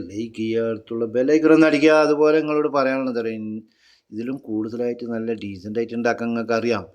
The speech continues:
എന്നാലും എന്നിരുന്നാലും നമ്മളിതിൻ്റെ ഒരു ചെറിയൊരു രീതിയിൽ, ഏഹ്, നമ്മളെ രീതിയിലൊന്നും ഉണ്ടാക്കാമെന്ന്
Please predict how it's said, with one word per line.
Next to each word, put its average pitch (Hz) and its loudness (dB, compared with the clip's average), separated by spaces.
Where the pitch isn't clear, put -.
എന്നാലും 135 0
എന്നിരുന്നാലും 143 2
നമ്മളിതിൻ്റെ 120 2
ഒരു 110 -4
ചെറിയൊരു 107 -2
രീതിയിൽ, 104 -6
ഏഹ്, 90 -14
നമ്മളെ 135 0
രീതിയിലൊന്നും 113 -4
ഉണ്ടാക്കാമെന്ന് 92 -12